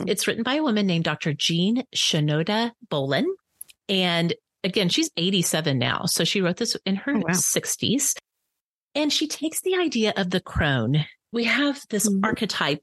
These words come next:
Speaker 1: of the life cycle of the woman,
Speaker 2: Mm-hmm.
Speaker 1: maiden, mother, crone. And
Speaker 2: Tag. Yeah.
Speaker 1: yeah,
Speaker 2: Mm-hmm.
Speaker 1: exactly. In so many cultures, including Western culture, the idea of the crone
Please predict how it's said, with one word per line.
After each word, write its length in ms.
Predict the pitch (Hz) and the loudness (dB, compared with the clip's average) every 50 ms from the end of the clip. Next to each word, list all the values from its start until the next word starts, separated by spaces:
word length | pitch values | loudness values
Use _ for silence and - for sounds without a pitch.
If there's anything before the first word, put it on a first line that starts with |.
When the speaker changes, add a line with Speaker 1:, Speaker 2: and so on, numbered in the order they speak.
| - - | -4 -2
Speaker 1:
of 400 | 165 151 143 139 135 - - - - _ _ _ _ _ _ _ _ - | 0 2 2 2 2 0 -4 -8 -8 _ _ _ _ _ _ _ _ -10
the 400 | 165 165 185 170 160 156 151 147 | -6 -2 0 2 2 4 2 2
life 260 | 151 160 160 170 175 | 2 0 0 0 0
cycle 340 | - - 175 156 - - 160 | 0 0 -2 -2 0 0 -2
of 80 | 151 160 | 0 0
the 100 | 156 147 | 0 2
woman, 440 | 143 147 143 143 143 135 135 139 143 135 _ _ _ _ _ _ _ _ _ _ _ _ _ _ _ _ - - - - | 2 2 2 2 2 2 2 2 2 0 _ _ _ _ _ _ _ _ _ _ _ _ _ _ _ _ -20 -18 -10 -2
Speaker 2:
Mm-hmm. 80 | 180 180 | 0 2
Speaker 1:
maiden, 520 | 175 170 165 170 170 165 160 160 156 156 | 2 2 2 2 2 2 2 2 2 2
mother, 500 | 156 147 143 139 - 143 135 135 139 139 - | 2 2 2 0 0 0 0 0 0 -2 -6
crone. 580 | - - - 143 131 131 123 123 127 135 139 - _ _ _ _ _ _ _ _ - | -6 -2 0 0 2 2 2 2 2 0 0 -2 _ _ _ _ _ _ _ _ -4
And 500 | 214 214 214 214 208 208 208 214 214 202 | 0 0 2 2 2 2 2 2 0 -2
Speaker 2:
Tag. 540 | - - 180 180 175 175 170 170 170 - - _ - | 0 0 0 2 2 2 2 0 0 -2 -8 _ -4
Yeah. 220 | 170 175 175 156 - _ | -2 0 0 0 -2 _
Speaker 1:
yeah, 240 | - 254 330 285 202 | -2 -2 0 0 2
Speaker 2:
Mm-hmm. 240 | - 269 277 - - | 0 -2 -2 -2 -4
Speaker 1:
exactly. 640 | 262 233 214 277 269 262 262 - - 170 160 143 - _ - | -2 -2 0 0 0 0 -2 -2 0 0 0 -2 -4 _ -2
In 140 | 214 208 202 | -2 0 0
so 260 | - - - 277 285 | 0 0 0 0 0
many 260 | 269 269 233 202 185 | 0 0 0 0 -2
cultures, 600 | - - - 202 196 190 - - 165 143 143 139 | -4 -4 -2 -2 -2 0 0 0 2 2 0 2
including 420 | 175 165 160 - 240 233 196 170 156 | 0 -2 0 0 0 0 0 2 2
Western 340 | 165 175 175 - - 139 131 | 0 0 0 0 0 0 0
culture, 400 | - - 123 - - - 143 131 | 0 0 -2 0 0 0 0 0
the 140 | - 160 156 | 0 0 0
idea 340 | 151 151 156 175 170 160 147 | 0 0 0 0 2 2 2
of 60 | 151 | 0
the 100 | 151 139 | -2 -4
crone 360 | - - - 151 147 143 143 | -2 -2 0 0 0 0 -2